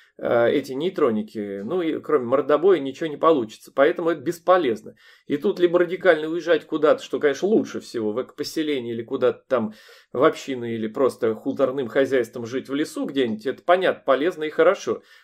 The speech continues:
Но большинство людей это не сделают. А как быть в городах в плане того, что если люди хотят все-таки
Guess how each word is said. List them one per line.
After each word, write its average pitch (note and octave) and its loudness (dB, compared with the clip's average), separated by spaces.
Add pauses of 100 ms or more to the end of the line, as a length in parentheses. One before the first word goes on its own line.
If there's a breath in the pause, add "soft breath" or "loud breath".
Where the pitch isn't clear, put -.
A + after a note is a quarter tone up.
(100 soft breath)
Но E3 4
большинство E3 -2
людей F3 2
это F3+ -14
не E3+ -6
сделают. C3 -2
А C3+ 6
как D#3+ 2
быть E3 -4
в D3+ -14
городах F3+ 6
в - -20
плане D3+ 0
того, D#3 2
что C3+ -8
если C3 -6
люди D3+ -4
хотят D3 0
все-таки - -4